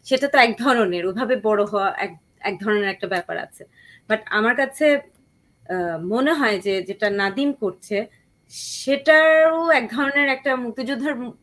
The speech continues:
একটা অংশই বলা যায়, যে এই যে, এই যে চাচার বইটা বা চাচার এই কথাগুলো যে তুলে রেখে দেওয়া, ডকুমেন্ট করা, এবং এটা এখনকার প্রজন্মের মানুষের কাছে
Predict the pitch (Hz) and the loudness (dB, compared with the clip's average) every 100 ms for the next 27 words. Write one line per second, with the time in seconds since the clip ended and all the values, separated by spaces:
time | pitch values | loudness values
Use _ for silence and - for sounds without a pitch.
0 | - 220 240 226 220 - 247 196 190 180 | -10 -6 0 0 0 -4 -2 -2 -2 -4
1 | 185 190 202 202 - - _ _ _ - | -4 -4 -4 -8 -12 -20 _ _ _ -2
2 | 240 302 302 - 254 277 - 247 254 285 | 0 2 2 2 -2 -2 2 2 4 2
3 | 285 269 - _ 196 269 285 269 - 180 | 2 0 -6 _ -6 -2 -2 -4 -4 -4
4 | 185 226 220 - 254 262 254 233 240 269 | -2 -2 -2 0 -2 -2 -6 -6 -6 -6
5 | 240 214 180 160 _ _ _ _ - 247 | -6 -4 -6 -6 _ _ _ _ -10 -6
6 | 233 - _ _ - 294 320 320 277 277 | -6 -8 _ _ -6 -2 0 2 0 0
7 | 302 220 170 175 233 269 233 214 254 254 | -2 0 0 -2 -4 -4 -2 -2 -4 -6
8 | 262 - 220 208 240 247 240 240 285 311 | -8 -2 0 0 -2 -4 -6 -2 -2 -2
9 | - _ - 220 - 294 294 302 294 262 | -6 _ 0 0 0 -4 -2 -2 -2 -6
10 | 285 294 285 247 233 262 262 262 269 | -4 -4 -2 -4 -4 -6 -6 -2 -4